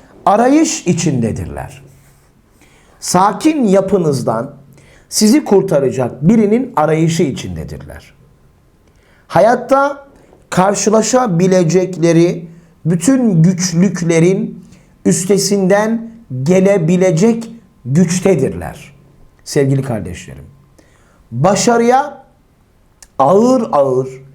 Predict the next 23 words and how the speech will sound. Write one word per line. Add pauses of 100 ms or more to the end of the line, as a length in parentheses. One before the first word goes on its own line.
(340)
ama
emin
adımlarla
ilerlerler. (680)
Başarıya
ulaşmak
için
biraz
bu
insanların
tabii (420)
yeteneklerini
de (260)
kullanmaları (360)
lazımdır. (380)
Ondan
sonra
inişli
çıkışlı
yolları (280)
tedbirlere
uyarak
çıkarlarsa